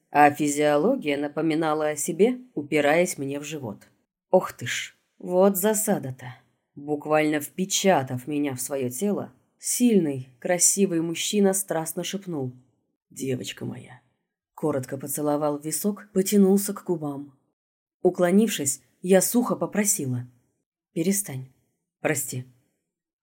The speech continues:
Быстро убрав руки, князь стремительно пошел к выходу из кабинета. Распахнув дверь,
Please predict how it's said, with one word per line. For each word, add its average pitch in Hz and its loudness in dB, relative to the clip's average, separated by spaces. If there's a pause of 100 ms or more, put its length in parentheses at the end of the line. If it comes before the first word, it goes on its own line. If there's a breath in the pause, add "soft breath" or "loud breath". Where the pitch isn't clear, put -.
(120)
Быстро 214 2
убрав 214 2
руки, 240 -2 (100)
князь 208 6
стремительно 196 2
пошел 180 -4
к - -16
выходу 147 -4
из 151 -6
кабинета. 127 -8 (400)
Распахнув 196 4
дверь, 226 4